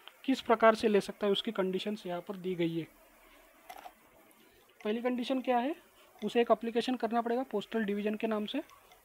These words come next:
head of postal division यानी एसएसपी के नाम से, और एसएसपी को power रहेगी कि वो refuse भी कर सकता है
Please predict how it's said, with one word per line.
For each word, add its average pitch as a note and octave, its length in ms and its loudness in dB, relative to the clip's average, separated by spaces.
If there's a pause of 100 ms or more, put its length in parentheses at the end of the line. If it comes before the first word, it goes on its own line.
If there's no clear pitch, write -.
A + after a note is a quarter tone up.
(160)
head G3+ 120 0
of G#3+ 120 6
postal G#3+ 380 -4
division G#3 280 -4
यानी G#3 140 -4
एसएसपी G3 380 -10
के G#3 120 -8
नाम G3+ 200 -6
से, C4 200 -6 (960)
और G3+ 540 2
एसएसपी A3+ 360 -4
को A#3+ 160 -6
power G#3+ 240 6
रहेगी A3+ 260 -2
कि A#3 120 -6
वो B3 240 0 (100)
refuse G#3 340 -4
भी A#3+ 100 -4
कर G#3 160 -2
सकता G3 360 -6
है A#3 100 -2